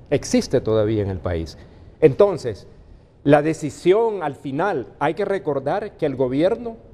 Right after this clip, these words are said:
de Juan Orlando Hernández, contrario censo lo que estaba señalando don Fernando Anduray, es que ellos no estaban de acuerdo con la masi. Nunca estuvieron de acuerdo. Se vieron obligados a hacerlo. Entonces fue una decisión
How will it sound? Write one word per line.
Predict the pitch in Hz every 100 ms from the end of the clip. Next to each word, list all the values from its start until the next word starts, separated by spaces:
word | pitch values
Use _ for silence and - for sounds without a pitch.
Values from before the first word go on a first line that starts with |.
| - - -
de | 107
Juan | 107 110
Orlando | 104 120 127
Hernández, | 151 139 143 165
contrario | - 131 120 127 131
censo | 120 156 165 156
lo | 120 107
que |
estaba | 107 - 123 127
señalando | 135 131 147 170 127 101 - - - -
don | 123
Fernando | 117 123 123 135 139
Anduray, | 151 156 165 143 196 - - - -
es | 139 -
que | 233
ellos | 240
no | 196
estaban | 151 127 120 117
de | 107
acuerdo | 92 95 98 98 87
con | 95 87
la | 78
masi. | 92 - - - - - - _ _ _ _ _ _ _ _ _ -
Nunca | 196 247 -
estuvieron | - 135 127 110 95
de |
acuerdo. | 87 92 78 - - - -
Se | - 156 139
vieron | 127 151 202 214
obligados | 185 139 113 120 127
a | 120
hacerlo. | - 202 160
Entonces | 120 147 170 165 -
fue | 170 196 233 - - - _ _ _
una | 165 202 202
decisión | 175 - 127 160 196